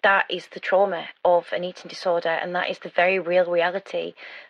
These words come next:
for the one point six million people in the U K alone suffering from an eating disorder. Now, I've said it time and time again, but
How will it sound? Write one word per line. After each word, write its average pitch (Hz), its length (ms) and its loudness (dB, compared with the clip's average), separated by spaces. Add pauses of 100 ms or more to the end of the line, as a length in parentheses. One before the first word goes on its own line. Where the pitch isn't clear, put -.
(140)
for 180 200 6
the 180 100 4
one 180 280 2
point 185 300 -8
six - 340 -14
million 180 400 -2
people 185 360 -6
in 165 100 -6
the 170 80 -4
U 170 220 -6
K 170 200 0
alone 175 420 4 (320)
suffering - 480 -6
from 196 180 -6
an 190 80 -6
eating 196 280 -12
disorder. 202 520 0 (760)
Now, 196 320 6 (360)
I've 190 160 -2
said 202 160 2
it - 120 0
time 190 260 0
and 185 100 -6
time 175 240 -4
again, 175 420 0 (560)
but 175 220 0